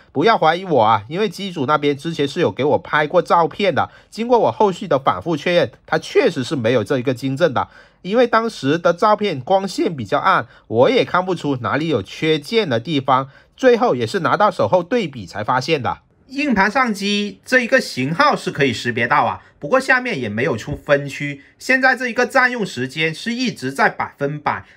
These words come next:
看样子这一个颗粒是已经出现老化了。我们直接给它断电上P C三千看一下吧。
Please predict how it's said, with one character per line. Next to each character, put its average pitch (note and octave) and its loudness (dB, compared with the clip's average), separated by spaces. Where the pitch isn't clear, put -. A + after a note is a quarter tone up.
看 - 0
样 C4 4
子 D#3+ -6
这 G#3+ 0
一 A3 0
个 A3 -2
颗 G#3+ -2
粒 A#3+ -2
是 G3 -4
已 A#2+ -6
经 D#3 -8
出 E3+ -8
现 F#3 0
老 G2 -4
化 D#3+ 2
了。 G#2 -4
我 D3+ -6
们 A#3 -2
直 A3 -8
接 A#3 -4
给 F3+ -2
它 D3+ 0
断 G#3+ 0
电 F#3+ 0
上 G3 -2
P F3 -8
C F3 -8
三 E3+ -2
千 E3+ -6
看 E3 0
一 B2 -6
下 B2 0
吧。 F#2+ -6